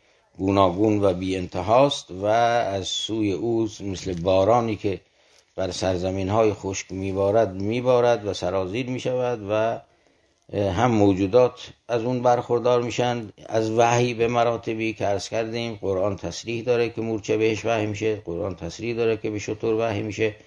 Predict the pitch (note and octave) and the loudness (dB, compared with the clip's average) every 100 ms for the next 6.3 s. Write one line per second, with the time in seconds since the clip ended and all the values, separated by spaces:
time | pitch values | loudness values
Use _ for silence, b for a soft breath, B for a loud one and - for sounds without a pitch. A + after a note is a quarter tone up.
0 | b b b b b - G2 A2+ A#2+ A#2 | b b b b b 0 4 6 6 2
1 | G2+ F#2 G#2+ C3 C3 C3 A#2+ A#2+ G#2 C3 | -2 -2 -2 0 2 2 0 -2 0 0
2 | A2 F#2+ F#2+ F2+ A#2+ B2+ A2 A2+ A2+ A2+ | 0 0 0 2 0 0 2 4 4 2
3 | G2 F#2 F#2 F#2+ G#2 A2+ G#2+ F#2+ G2+ F#2 | -4 -6 -4 -2 0 0 -2 -4 -4 -2
4 | A#2 A#2 A2+ A2+ G2 E2 D#2+ F2 A2+ A#2+ | -4 0 2 2 2 -2 -6 -4 -2 0
5 | B2 A2+ A#2+ A2+ A#2 A2+ A2+ G#2+ F#2 F#2 | -2 0 0 -2 -4 -4 -4 -4 -4 -4
6 | F#2+ A#2 A#2+ | 0 0 0